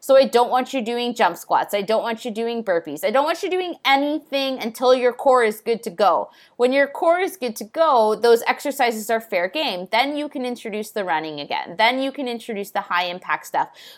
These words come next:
But I wanna make sure that you guys are rehabilitated from the inside out, that you're not leaking, that you're just in a place where everything is repaired internally before you start doing high impact exercise. So I really recommend that we start with walking.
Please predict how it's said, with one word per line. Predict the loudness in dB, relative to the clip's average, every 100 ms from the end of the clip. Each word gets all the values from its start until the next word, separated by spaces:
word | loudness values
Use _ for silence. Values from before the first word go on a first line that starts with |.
| 0
But | 4
I |
wanna | 6 6 4
make | 2 -2
sure | -2 -4
that | -4 -6
you | -2
guys | 0 2
are | 0
rehabilitated | -2 -2 2 2 4 4 4 2 0 0 -2 -6 -14 _ _
from | -2 -2
the | -4
inside | -6 -2 2 2 6
out, | 6 4
that | 2 -2
you're | -2
not | -4 2 4 4 2
leaking, | -4 -6 -6 -6 -4 -4 -4
that | 0 0 0
you're | -4
just | -6 -4 -6 -8
in | -6 -2
a | -2
place | -2 -2 -2 -4
where | -6
everything | -4 -4 -6 -6 -8 -6
is | -8 -8
repaired | -8 -6 -4 -4
internally | -4 -10 -10 -8 -6 -4 -6 -6
before | -6 -4 -2 -2
you | -6 -6 -6 -8 -14 -20 -20 -18
start | -2 2 2 2 -4
doing | -6 -6 -6
high | -4 -2 -2 -4
impact | -10 -10 -6 -6 -6 -6
exercise. | -6 -6 -8 -6 -6 -8 -14 -20 -20
So | 0 4
I | 6
really | 4 2 0 2 0
recommend | 0 2 0 2 2 0 -2
that | -2
we | -4
start | -10 0 4 4 2
with | -4 2
walking. | 6 6 4 -6 -8 -12